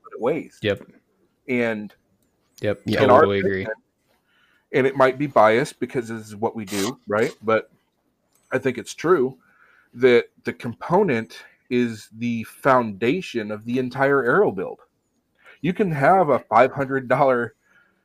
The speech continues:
Speaker 1: broadhead on the front. It could literally be the best broadhead on the planet.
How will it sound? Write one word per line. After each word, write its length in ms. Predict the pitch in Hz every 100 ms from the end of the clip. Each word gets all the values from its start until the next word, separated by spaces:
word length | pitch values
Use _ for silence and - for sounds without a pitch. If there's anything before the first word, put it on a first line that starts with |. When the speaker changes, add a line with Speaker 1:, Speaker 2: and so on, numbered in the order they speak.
| _ _ _ 113
Speaker 1:
broadhead 360 | 143 180 127
on 100 | 117
the 60 | 110
front. 280 | - 190 117 _ _ _ _ _ _ _
It 120 | 135 151
could 140 | 120
literally 340 | 120 156 156 147
be 220 | 143 127
the 240 | 101 147
best 320 | 143 139 139
broadhead 440 | - 127 120 127 120
on 140 | 113
the 60 | 117
planet. 340 | 127 107 82